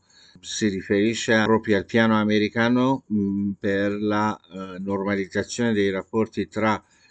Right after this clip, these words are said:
Tel Aviv e alcuni paesi arabi, in primis Arabia Saudita. Il giornale Osio ha dato spazio alla questione ucraina, crisi ucraina, guerra tra Kiev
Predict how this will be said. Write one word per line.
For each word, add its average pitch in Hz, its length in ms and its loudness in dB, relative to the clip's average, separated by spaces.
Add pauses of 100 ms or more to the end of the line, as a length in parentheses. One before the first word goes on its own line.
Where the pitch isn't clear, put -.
(140)
Tel 127 280 6
Aviv 120 520 4
e 127 60 6
alcuni 113 640 2
paesi 104 1000 0
arabi, 104 680 0
in 95 280 -4 (140)
primis 131 640 0 (120)
Arabia 117 480 4
Saudita. 113 760 0 (200)
Il 160 180 10
giornale 156 500 10
Osio 131 840 6
ha 113 320 2
dato 120 480 2
spazio 117 800 0
alla 98 300 2
questione 113 920 2
ucraina, 110 720 2
crisi 110 400 -2
ucraina, 110 560 2
guerra 101 460 4
tra 110 260 0
Kiev 110 480 0